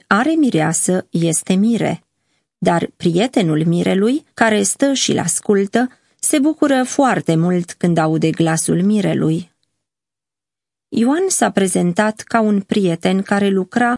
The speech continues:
ca sol între cei doi logodnici, pregătind calea pentru căsătorie.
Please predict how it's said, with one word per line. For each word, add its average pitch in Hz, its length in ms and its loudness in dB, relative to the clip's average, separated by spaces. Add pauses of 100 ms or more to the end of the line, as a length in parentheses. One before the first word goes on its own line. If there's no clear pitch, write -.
(120)
ca 269 180 0
sol 175 580 0
între 175 500 -2
cei 262 340 -2
doi 180 280 0
logodnici, 190 800 0
pregătind 302 600 2
calea 175 420 -2
pentru 165 360 -2
căsătorie. 170 840 -2